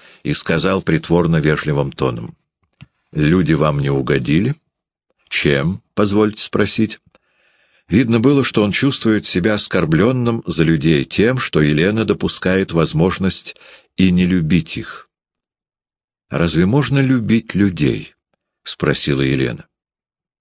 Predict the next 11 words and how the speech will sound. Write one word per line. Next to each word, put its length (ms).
«Почему 420
же 100
нельзя?» 520
изумлённо 640
переспросил 800
он. 200
«Они 220
сами 440
себя 360
не 120
любят», 540